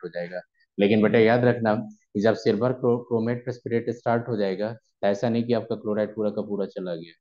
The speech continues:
Low concentration हो जाएगा solution में, लेकिन अभी भी वो chloride कुछ ना कुछ है। मतलब कि कहीं भी perspicated करवाते हैं, तो इसका मतलब ये नहीं होता कि सारा का सारा ions को आपने वहां पे eliminate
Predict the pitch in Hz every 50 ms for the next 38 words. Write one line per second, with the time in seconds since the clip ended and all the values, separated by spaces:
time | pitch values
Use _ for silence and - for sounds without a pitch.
0 | _ _ _ _ _ _ _ 92 95 101 113 127 127 - 135 131 123 131 131 120
1 | 120 120 123 127 120 117 113 117 113 117 113 107 - 110 104 104 98 - 110 104
2 | 104 104 117 135 143 _ _ _ _ - 104 101 95 104 101 101 98 104 107 104
3 | 104 101 101 104 98 - 104 101 95 98 98 95 - - 98 - - 98 87 -
4 | 95 92 - - 101 87 80 82 - _ _ _ _ - - 98 - - 113 117
5 | 117 113 117 120 123 113 120 123 131 131 123 131 117 - - 117 110 127 127 123
6 | - 123 113 107 107 107 104 107 135 127 - - - - 117 113 117 117 - 117
7 | 113 113 117 120 120 117 113 107 - 113 107 - 120 113 - 104 101 107 107 110
8 | 107 - 107 104 107 110 104 104 104 107 104 - - 110 101 - - 104 101 95
9 | 95 95 - - 92 92 95 92 92 95 95 95